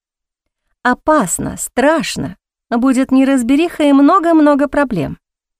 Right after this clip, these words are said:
Я прикусила язык, осознав, что только что сказал Шат. Да и какой толк в болтовне, не слишком относящейся к делу? И опять, опять возникла мучительная пауза.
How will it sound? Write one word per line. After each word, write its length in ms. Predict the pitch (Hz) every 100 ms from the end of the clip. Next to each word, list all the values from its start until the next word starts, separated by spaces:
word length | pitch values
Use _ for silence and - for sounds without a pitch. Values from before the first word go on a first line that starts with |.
| _ _ _ _ _ _ _ _
Я 240 | - 247 269
прикусила 540 | 269 262 277 - 277
язык, 420 | 277 285 240 196
осознав, 600 | 190 175 202 185 220 208 _ _ _
что 280 | - - 226
только 380 | - 247 - 226
что 160 | -
сказал 400 | 214 - 220 247
Шат. 440 | 240 - 139 - _ _ _ _ _ _ _ _
Да 160 | - 220
и 120 | 277
какой 340 | 277 285 339 311
толк 340 | - 302 202
в 60 | 190
болтовне, 600 | 214 226 254 262 247 175
не 120 | 196
слишком 480 | - 240 185 - 202
относящейся 800 | 196 220 - 208 196 - - 226
к 100 | 202
делу? 380 | 156 139 - - _ _ _ _ _ _ _ _ _ _ -
И 100 | 247
опять, 720 | 254 254 294 311 294 - - _ _
опять 640 | 262 269 - 277 320 349 294
возникла 540 | 302 262 277 277 269
мучительная 640 | 254 254 262 - 247 247
пауза. 520 | 247 190 160 151 -